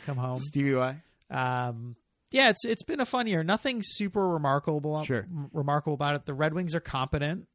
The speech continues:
Speaker 2: Okay.
Speaker 1: Better than
Speaker 2: Oh,
Speaker 1: I expected
Speaker 2: okay.
Speaker 1: them to
Speaker 2: Hmm.
Speaker 1: be.
Speaker 2: Let me pull up N H L standings. Hold
Speaker 1: I
Speaker 2: on.
Speaker 1: think they're, think they're five hundred.
Speaker 2: Have you been down in the new stadium yet?
Speaker 1: I have not been to the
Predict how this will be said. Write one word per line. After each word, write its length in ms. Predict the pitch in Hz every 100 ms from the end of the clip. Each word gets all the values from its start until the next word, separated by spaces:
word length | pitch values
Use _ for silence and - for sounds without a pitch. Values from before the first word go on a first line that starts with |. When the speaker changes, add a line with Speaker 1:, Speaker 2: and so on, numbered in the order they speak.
| 151
Speaker 2:
Okay. 280 | 156 127 156
Speaker 1:
Better 420 | 143 135 139 143
than 340 | 143 139 135
Speaker 2:
Oh, 40 | 214
Speaker 1:
I 60 | 131
expected 460 | - - 135 139
Speaker 2:
okay. 80 | 135
Speaker 1:
them 120 | 135
to 80 | 151
Speaker 2:
Hmm. 60 | 120
Speaker 1:
be. 300 | 127 180 - -
Speaker 2:
Let 60 | 117
me 60 |
pull 120 | - 127
up 80 |
N 120 | 110 123
H 120 | 135
L 100 | 117
standings. 360 | - 101 113 -
Hold 120 | 123
Speaker 1:
I 20 |
Speaker 2:
on. 40 |
Speaker 1:
think 140 | 143 139
they're, 280 | 160 156 151
think 140 | 170
they're 120 | 170 170
five 300 | - 151 143
hundred. 500 | 143 135 135 151 170 _ - _ _ -
Speaker 2:
Have 120 | 143
you 60 | 214
been 160 | 226
down 200 | 208 190
in 60 | 196
the 60 | 190
new 60 |
stadium 300 | 180 160 170
yet? 60 | 196
Speaker 1:
I 20 |
have 80 | 151
not 200 | 175 190
been 140 | 185 127
to 40 |
the 280 | 107 104 101